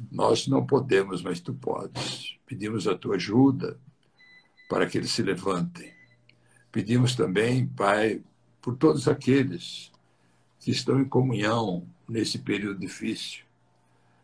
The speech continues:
Pedimos pelas famílias, meu Pai,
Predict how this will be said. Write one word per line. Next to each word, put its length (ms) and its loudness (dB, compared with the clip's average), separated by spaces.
Pedimos 380 4
pelas 320 2
famílias, 1000 2
meu 220 -6
Pai, 420 -12